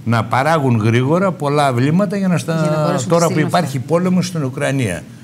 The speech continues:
Speaker 1: Όπως επίσης και τα ναυπηγεία. Δηλαδή αυτό δεν είναι διγλωσία απλώς. Είναι κάτι,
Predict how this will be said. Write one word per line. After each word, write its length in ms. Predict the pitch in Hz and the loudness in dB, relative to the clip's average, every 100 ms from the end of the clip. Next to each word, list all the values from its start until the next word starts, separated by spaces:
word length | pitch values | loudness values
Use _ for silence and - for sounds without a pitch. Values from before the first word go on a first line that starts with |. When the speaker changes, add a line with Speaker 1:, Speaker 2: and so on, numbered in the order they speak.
| - | -8
Speaker 1:
Όπως 360 | - 180 160 - | -2 0 0 -2
επίσης 400 | 120 214 208 - | -2 0 -2 -2
και 120 | 208 | -4
τα 100 | 180 | -2
ναυπηγεία. 560 | 185 - 170 143 101 78 - - - - - - - | -2 -2 -2 0 -2 -4 -10 -18 -20 -20 -20 -16 -4
Δηλαδή 400 | 120 113 120 123 | -2 0 2 0
αυτό 480 | 113 - 107 98 - - - - | 0 -2 0 0 -4 -14 -18 -6
δεν 200 | 156 202 | -2 0
είναι 220 | 202 180 | 2 2
διγλωσία 680 | 151 127 113 107 - 107 87 | 2 2 2 0 -2 -4 -4
απλώς. 440 | - 85 80 - | -6 -10 -10 -6
Είναι 160 | 196 175 | -4 -4
κάτι, 420 | 185 185 202 | -2 -4 -6